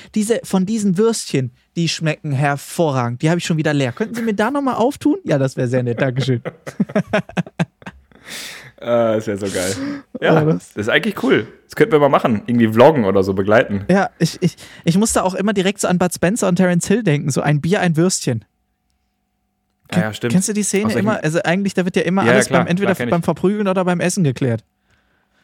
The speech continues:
Speaker 2: Ja. <laughs>
Speaker 1: Und auch immer Essen, wo man denkt, "Jawohl, das ist in Ordnung. Bohnen." So einfach so, <laughs> einfach so eine Pfanne voll Bohnen oder halt Bier und Würstchen.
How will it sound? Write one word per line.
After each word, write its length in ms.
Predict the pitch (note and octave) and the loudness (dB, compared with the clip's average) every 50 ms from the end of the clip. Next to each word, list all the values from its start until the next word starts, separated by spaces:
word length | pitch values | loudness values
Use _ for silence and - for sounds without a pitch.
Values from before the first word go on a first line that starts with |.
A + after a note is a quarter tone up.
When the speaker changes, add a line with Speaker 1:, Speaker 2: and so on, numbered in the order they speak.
| _ _ _ _ _ _ _ _ _ _ - - | _ _ _ _ _ _ _ _ _ _ -14 -8
Speaker 2:
Ja. 200 | A#2+ A#2 A#2 - - - - - - - - - - - - - | -4 -4 -4 -4 -6 -8 -8 -8 -8 -8 -12 -20 -20 -20 -20 -16
<laughs> 520 | - - - - - C#4+ - - _ - | -14 -14 -14 -14 -12 -14 -14 -14 _ 0
Speaker 1:
Und 140 | F3+ F3+ F3+ | 0 2 2
auch 140 | F#3 F#3+ - | 2 0 -2
immer 300 | - A#3+ B3+ D4 A#3 - | -2 -2 -2 0 0 0
Essen, 220 | A#3 - - B3+ | -2 -2 -2 -4
wo 80 | A#3 G#3+ | -4 -2
man 140 | A3 G#3+ G3 | -2 0 0
denkt, 220 | A3 A#3 A#3 - | 0 -2 -2 -2
"Jawohl, 400 | - B3+ - D#3+ F3+ G#3 G3+ E3 - _ _ _ _ _ _ _ - | -2 0 2 2 4 4 2 2 0 _ _ _ _ _ _ _ -12
das 240 | A2 A2 D#3 E3 F3 | -4 -2 -2 0 0
ist 120 | E3+ - | 0 0
in 80 | F3+ D#3 | 0 0
Ordnung. 400 | D#3 E3+ F3+ F#3 G3 F3 D#3 C#3 _ _ _ _ _ _ | 0 0 0 0 0 0 0 0 _ _ _ _ _ _
Bohnen." 440 | - E3 F3+ A3 A#3 A3+ G3+ E3+ D#3+ _ _ _ - - _ _ _ _ _ _ _ _ _ - | 0 2 2 2 2 2 0 0 -2 _ _ _ -20 -20 _ _ _ _ _ _ _ _ _ -10
So 140 | - - E3+ | -4 -4 0
einfach 220 | - F#3+ G#3 A3 F#3+ | 0 2 2 2 0
so, 180 | G#3+ G#3+ G3+ G3+ _ - - | 0 -2 -2 -4 _ -16 -16
<laughs> 200 | - - - - | -16 -10 -2 2
einfach 220 | G#3+ F3+ G3+ G3 | 2 2 2 2
so 140 | - A#3+ A#3+ | 0 -2 -2
eine 140 | G#3+ G3+ G#3 | 0 -2 -2
Pfanne 360 | - - - A3+ G#3 B3+ B3 | -2 -2 -2 -2 0 -2 -2
voll 180 | - - A3 G#3 | -2 -2 -2 -2
Bohnen 480 | G3 - D#3+ E3+ A3+ C#4 D#4+ D#4+ - - - | 0 2 2 2 2 0 -2 -4 -8 -6 -2
oder 240 | F3+ G3 G3 F#3 F3+ | 0 2 2 2 0
halt 240 | F#3 G3 F3+ - | 0 -4 -4 -4
Bier 200 | - E3 G3+ A#3+ | -2 0 0 2
und 180 | G3+ G3+ F3 D#3 | 2 2 2 2
Würstchen. 580 | D#3 F#3 A3 - - - - A#3+ A#3+ D#4 - | 2 2 2 0 -2 -4 -4 -6 -6 -6 -10